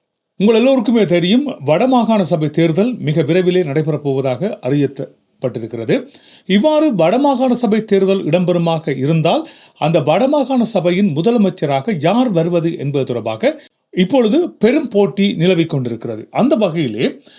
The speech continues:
என் பி பி கட்சி சார்பிலே இளம் செழியன் அவர்கள் போட்டியிடப் போகிறார் என்று தெரிவிக்கப்பட்டிருக்கின்ற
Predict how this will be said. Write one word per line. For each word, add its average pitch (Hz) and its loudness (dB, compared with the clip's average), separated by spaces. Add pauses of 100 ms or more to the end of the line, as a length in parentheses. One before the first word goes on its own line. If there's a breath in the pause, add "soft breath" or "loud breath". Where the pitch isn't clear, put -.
(220 loud breath)
என் 226 0
பி 311 4
பி 302 2
கட்சி 208 0
சார்பிலே 190 0
இளம் 233 2
செழியன் 214 0
அவர்கள் 180 -2
போட்டியிடப் 190 0
போகிறார் 185 -2
என்று 147 -6
தெரிவிக்கப்பட்டிருக்கின்ற 131 -6